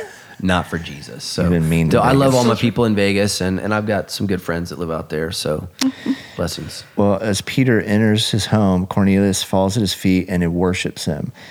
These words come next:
Speaker 2: Uh, but Peter pulls him up and says, "Stand up, I'm just a human like you." You know, Cornelius, uh, we see people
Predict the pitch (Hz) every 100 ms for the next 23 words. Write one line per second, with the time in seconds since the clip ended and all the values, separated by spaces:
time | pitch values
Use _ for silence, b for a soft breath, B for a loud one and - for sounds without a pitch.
0 | B B - 95 85 80 - 113 98 113
1 | 95 87 98 87 87 87 87 80 - 90
2 | 85 85 85 85 82 90 90 92 85 87
3 | 85 - 87 87 92 87 - 110 92 98
4 | 92 90 - B B B B - - 123
5 | 131 101 110 107